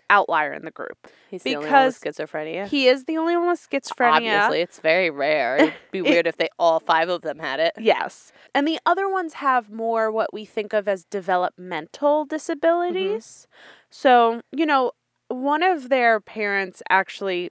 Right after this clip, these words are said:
Speaker 1: put it really well, and I wish I could recite what they said, but it was like he just had a different way of thinking about things. Like, if you think of someone who has autism, it's just, like,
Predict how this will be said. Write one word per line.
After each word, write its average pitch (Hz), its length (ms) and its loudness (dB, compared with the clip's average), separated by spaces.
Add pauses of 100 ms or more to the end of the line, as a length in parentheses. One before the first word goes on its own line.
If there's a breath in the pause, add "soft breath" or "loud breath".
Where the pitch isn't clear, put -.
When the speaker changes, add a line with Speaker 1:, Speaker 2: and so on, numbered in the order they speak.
Speaker 1:
put 202 200 0
it - 120 -2
really 175 360 -2
well, 160 280 2
and 160 100 -6
I 160 100 -4
wish 160 240 -4
I 160 100 0
could 151 300 -8 (240)
recite 160 360 -4
what - 120 -10
they - 120 -8
said, 160 260 -6
but 151 200 -4 (500 loud breath)
it - 100 0
was 254 140 2
like 240 220 2
he 269 180 -6
just 262 360 0
had 320 140 -2
a 311 80 -2
different 214 380 -4
way 165 160 -2
of 185 80 -6
thinking 262 420 -2
about - 300 -8
things. - 340 -8
Like, 349 280 2
if 294 240 -8
you 277 80 -8
think 254 260 -4
of 233 240 -6
someone 220 340 -2
who 208 100 -4
has 196 100 0
autism, 156 760 -4 (140)
it's 220 200 -6
just, 254 260 -2
like, 202 340 0